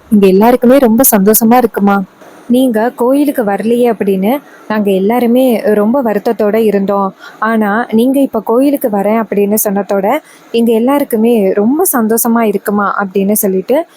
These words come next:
ரொம்பவே சந்தோஷமா பேசுறாங்க. அப்போ வில்லி இதை பார்த்துட்டு, "என்னடா இது, அக்காக்காரி கோவிலுக்கு வரேன் அப்படின்னு சொல்றாளே" அப்படின்னு அங்கேருந்து வந்து அவங்க அக்கா கிட்ட, "என்னக்கா இது, கோயிலுக்கு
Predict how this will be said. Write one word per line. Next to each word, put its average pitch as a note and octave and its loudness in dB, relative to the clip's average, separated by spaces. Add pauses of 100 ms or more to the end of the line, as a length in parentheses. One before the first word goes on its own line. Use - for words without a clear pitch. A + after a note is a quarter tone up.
(240)
ரொம்பவே A#3+ 0 (100)
சந்தோஷமா G#3 -2
பேசுறாங்க. G3 -2 (440)
அப்போ A#3 -4
வில்லி D4 0
இதை A3 -2
பார்த்துட்டு, G#3 -2 (300)
"என்னடா B3+ 0
இது, G3+ 0 (440)
அக்காக்காரி C4 0
கோவிலுக்கு D4 0
வரேன் A3 0
அப்படின்னு G#3 -2
சொல்றாளே" G3+ 0
அப்படின்னு G3 -4 (440)
அங்கேருந்து D#4+ -2
வந்து B3 0
அவங்க A3 -2
அக்கா G3+ -4
கிட்ட, G#3+ -4 (380)
"என்னக்கா C4 -2
இது, G#3 0 (500)
கோயிலுக்கு D4+ 0